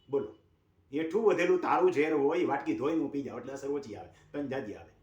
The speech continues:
એટલે પરી, પરી. તો ખેડૂત મિત્રો, આ થોડી હળવાશની વાત થઈ ગઈ.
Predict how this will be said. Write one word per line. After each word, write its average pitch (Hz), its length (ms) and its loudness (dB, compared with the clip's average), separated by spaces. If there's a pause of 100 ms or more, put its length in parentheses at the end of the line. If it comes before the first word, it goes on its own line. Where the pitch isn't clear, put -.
(540)
એટલે 117 160 -6
પરી, - 280 0
પરી. - 300 -4 (1300)
તો 190 440 0 (380)
ખેડૂત 143 200 -2
મિત્રો, 147 480 -4 (540)
આ 143 80 -2
થોડી 143 220 0
હળવાશની 143 420 -2
વાત 147 200 -2
થઈ 139 100 -2
ગઈ. 165 280 -6